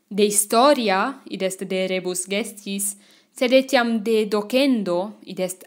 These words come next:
apta scripsit ad docendum, et multas orationes. Loquamur de operibus Catonis.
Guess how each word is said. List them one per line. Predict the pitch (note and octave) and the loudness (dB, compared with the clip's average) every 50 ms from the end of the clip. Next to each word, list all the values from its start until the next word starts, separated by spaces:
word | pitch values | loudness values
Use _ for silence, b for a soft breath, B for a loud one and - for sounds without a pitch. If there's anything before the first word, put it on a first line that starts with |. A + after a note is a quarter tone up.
| _ - | _ -2
apta | G3 G#3 A3 G#3 - - - - G#3 F#3+ F#3 F#3 - - | -2 -2 -2 -4 -6 -14 -14 -8 -6 -6 -6 -8 -10 -12
scripsit | - - - - G3+ G#3+ G#3 G#3 - G3+ F#3 F#3 - - - _ _ _ | -12 -12 -10 -8 -8 -8 -6 -8 -10 -10 -10 -12 -14 -18 -20 _ _ _
ad | - F#3 F#3 F3 F3+ | -12 -12 -10 -8 -6
docendum, | F#3+ F#3 F#3+ - A#3+ B3 A#3+ A3 F#3+ F#3 F3+ G#3 A#3+ B B B B B B B - | -6 -6 -2 -2 0 0 0 0 -2 -4 -4 -4 -6 B B B B B B B 2
et | D4+ F4 F4 C#4+ | 2 2 4 4
multas | C4 B3 A3+ A3+ A#3 A3+ A#3 - A3+ A#3 A#3 - - - - | 2 2 2 0 -2 -4 -2 -2 -2 -2 -2 -4 -6 -6 -6
orationes. | G3 G3 F#3+ F#3+ F#3+ F#3+ - F#3+ F3+ F3+ F#3 F3+ F3+ E3+ E3 - - - - _ _ _ _ _ _ _ _ _ _ _ _ _ _ _ _ _ | -6 -4 -4 -4 -6 -8 -8 -6 -6 -4 -6 -6 -8 -8 -6 -6 -6 -6 -8 _ _ _ _ _ _ _ _ _ _ _ _ _ _ _ _ _
Loquamur | G#3 G3+ A3 G#3 - - C#4+ D4 D#4 E4 E4 E4 E4 E4 D#4+ | -8 -6 -6 -6 -2 0 2 2 2 2 2 0 0 0 -2
de | - G3+ F#3+ F#3 F3+ F#3+ F#3+ - | -2 -2 -2 -2 -2 -4 -4 -6
operibus | G3 G3+ G3 G3+ F#3 F#3 F3+ F#3 F3+ F3+ F#3 F#3 - | -10 -10 -8 -4 -4 -2 -2 -2 -4 -4 -6 -8 -6
Catonis. | - F#3 F3 - F#3 F3 E3+ E3+ E3+ F3 - - - - | -8 -8 -8 -6 -6 -6 -6 -6 -6 -8 -8 -8 -8 -10